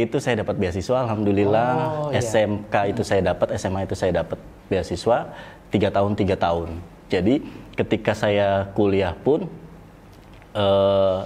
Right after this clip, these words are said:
Speaker 1: alhamdulillah dengan, dengan hasil keringat sendiri gitu kan. Tapi bukan berarti kita sombong dengan orang tua.
Speaker 2: Betul.
Speaker 1: Gitu kan. Tetap kan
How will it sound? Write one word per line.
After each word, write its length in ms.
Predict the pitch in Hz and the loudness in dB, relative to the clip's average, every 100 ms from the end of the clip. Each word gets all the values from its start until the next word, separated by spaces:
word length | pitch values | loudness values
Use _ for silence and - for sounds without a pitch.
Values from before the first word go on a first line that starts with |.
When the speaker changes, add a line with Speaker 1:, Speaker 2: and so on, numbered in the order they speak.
| - | -4
Speaker 1:
alhamdulillah 560 | - 98 92 95 139 135 | -4 -2 0 2 2 2
dengan, 400 | 95 92 90 92 | 0 0 -2 -2
dengan 240 | 95 92 | -2 -2
hasil 240 | 87 - 92 90 | -4 -2 -4 -2
keringat 240 | 90 85 | -6 -6
sendiri 480 | 92 87 95 92 80 - - - | -4 0 0 0 -4 -8 -16 -12
gitu 160 | 80 87 | -8 -6
kan. 160 | 85 - - 107 | -6 -8 -4 0
Tapi 140 | 120 | 2
bukan 240 | 135 110 104 | 4 2 2
berarti 320 | 101 104 110 | 2 0 0
kita 80 | 107 | 0
sombong 400 | 104 98 95 90 | 0 0 0 -2
dengan 160 | 87 | -2
orang 240 | 87 90 90 | -2 -2 -2
tua. 320 | 92 80 85 131 | -2 -2 -6 -6
Speaker 2:
Betul. 400 | 127 123 104 85 | -2 -2 -2 -4
Speaker 1:
Gitu 240 | 80 87 | -4 -6
kan. 80 | - | -2
Tetap 320 | 107 107 - | -2 -2 -2
kan 240 | 117 117 | -2 -2